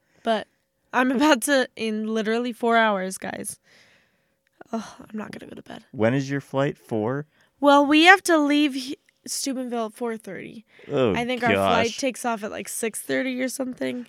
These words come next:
Speaker 2: This is a lot of work to
Speaker 1: We have a
Speaker 2: relax.
Speaker 1: layover. I, I'm yawning. Oh, it's true.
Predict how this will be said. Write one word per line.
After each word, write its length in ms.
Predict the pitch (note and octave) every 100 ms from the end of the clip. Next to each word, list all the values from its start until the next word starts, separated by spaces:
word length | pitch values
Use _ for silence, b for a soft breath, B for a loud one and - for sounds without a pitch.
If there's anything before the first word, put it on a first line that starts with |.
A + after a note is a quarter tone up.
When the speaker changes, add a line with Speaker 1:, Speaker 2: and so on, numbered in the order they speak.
| _
Speaker 2:
This 100 | E3+
is 160 | B2+ A#2
a 60 |
lot 260 | A#2 A2 G2+
of 60 |
work 240 | G2+ G2+ F#2+
to 120 | - G2+
Speaker 1:
We 40 | - -
have 140 | A3
a 40 | A3+
Speaker 2:
relax. 60 |
Speaker 1:
layover. 540 | A#3+ C4+ C4+ C4 B3+ B3+
I, 180 | A3+ G#3 B B B B B B B B _ _ _
I'm 320 | E4 C4+ C4 A#3+
yawning. 540 | C#4+ D#4+ C#4+ A3+ G#3 - _ _
Oh, 240 | C#4 A3+ F#3+ _ _ _ _ _ _
it's 220 | A#3+ -
true. 160 | - -